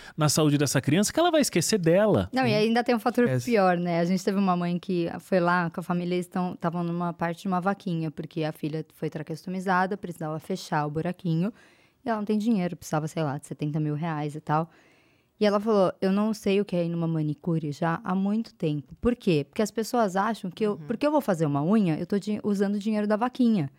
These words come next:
Speaker 4: É.
Speaker 2: E a gente fala muito sobre essa separação.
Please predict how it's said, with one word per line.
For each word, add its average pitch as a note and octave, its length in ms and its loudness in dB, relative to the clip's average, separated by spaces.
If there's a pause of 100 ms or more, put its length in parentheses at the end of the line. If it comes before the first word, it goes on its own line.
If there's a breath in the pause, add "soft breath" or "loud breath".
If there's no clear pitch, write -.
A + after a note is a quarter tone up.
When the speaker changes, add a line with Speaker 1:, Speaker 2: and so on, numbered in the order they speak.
Speaker 4:
É. C3 160 -8 (420 soft breath)
Speaker 2:
E C4+ 100 2
a C4 80 4
gente D4 300 0
fala C#4 280 2
muito C#4 220 2
sobre D4 300 0
essa C4 160 2
separação. G3+ 720 0